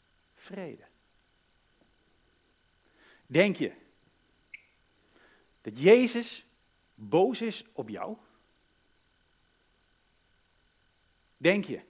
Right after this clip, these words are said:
dat Jezus teleurgesteld is in jou? Denk je dat jij het niet waard bent?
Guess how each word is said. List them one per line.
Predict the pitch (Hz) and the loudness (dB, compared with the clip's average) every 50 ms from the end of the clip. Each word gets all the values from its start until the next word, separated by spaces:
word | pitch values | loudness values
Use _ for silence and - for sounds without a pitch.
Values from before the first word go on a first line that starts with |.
| _ - - - - _ _ | _ -20 -20 -20 -20 _ _
dat | 139 131 | -10 0
Jezus | 131 190 196 202 196 170 175 - - - - - - _ _ _ _ | 4 4 6 6 4 2 -2 -6 -8 -12 -18 -20 -20 _ _ _ _
teleurgesteld | - - 123 135 151 175 190 240 269 - 226 - - 262 247 247 254 254 | -4 -4 0 4 8 10 10 10 8 6 2 -2 2 4 4 4 4 2
is | 262 277 - - - - _ _ _ _ _ _ _ _ _ | -2 -6 -6 -10 -14 -20 _ _ _ _ _ _ _ _ _
in | _ 180 180 180 | _ -2 0 2
jou? | 170 160 185 254 294 - - - - - _ _ _ _ _ _ _ _ _ _ _ _ _ _ _ _ _ _ _ _ _ _ _ _ _ _ _ _ _ _ _ _ _ _ _ _ _ _ _ _ _ _ _ _ _ _ _ _ _ _ _ _ _ _ - - - - _ _ | 2 2 2 0 -2 -8 -12 -18 -20 -20 _ _ _ _ _ _ _ _ _ _ _ _ _ _ _ _ _ _ _ _ _ _ _ _ _ _ _ _ _ _ _ _ _ _ _ _ _ _ _ _ _ _ _ _ _ _ _ _ _ _ _ _ _ _ -20 -20 -20 -20 _ _
Denk | - 175 214 208 | 4 4 4 4
je | 202 196 | 4 2
dat | 196 202 156 | 2 2 6
jij | 175 196 214 226 233 | 6 8 10 8 8
het | 202 196 190 | 6 4 2
niet | 190 180 165 - | 0 -2 -2 0
waard | - 135 143 160 214 185 | 2 2 4 2 4 4
bent? | 196 226 269 285 - | 2 2 2 0 -4